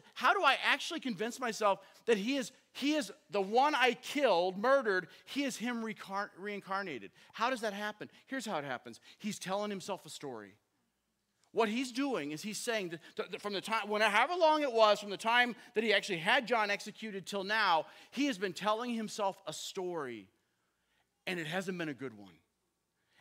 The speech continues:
And all it takes is for somebody to push a button, and that story springs back up. Now, here's why that matters. This is what I mean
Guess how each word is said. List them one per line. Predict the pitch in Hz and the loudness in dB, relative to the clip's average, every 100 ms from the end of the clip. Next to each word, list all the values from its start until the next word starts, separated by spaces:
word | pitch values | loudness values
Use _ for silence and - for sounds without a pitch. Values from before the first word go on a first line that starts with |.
| - | -8
And | 190 180 - | -6 -6 -2
all | 202 240 294 | 4 6 8
it | 294 - | 6 4
takes | - 254 214 170 - | 0 2 2 -2 -6
is | 185 | -12
for | - 185 | -10 -10
somebody | - 233 233 233 240 233 233 - _ _ | -4 -2 0 2 0 0 -6 -10 _ _
to | - 208 - | -8 -6 -8
push | - 269 - | -10 -8 -6
a | 180 | -2
button, | 127 240 - 143 127 147 _ _ _ - | 4 4 2 -6 -8 -10 _ _ _ -8
and | 208 196 | -4 -4
that | 175 | -4
story | - 214 202 196 | -6 -4 -4 -4
springs | - 185 175 | -6 -8 -8
back | 147 156 - | -4 -4 -4
up. | 143 113 _ - 165 | -4 -6 _ -14 -8
Now, | |
here's | 170 233 | -4 -2
why | 208 202 | -2 -2
that | 175 | -2
matters. | 156 151 120 123 | -2 -2 -2 -8
This | 208 | -8
is | |
what | 220 214 | -2 0
I | |
mean | 180 180 175 | 0 -4 -6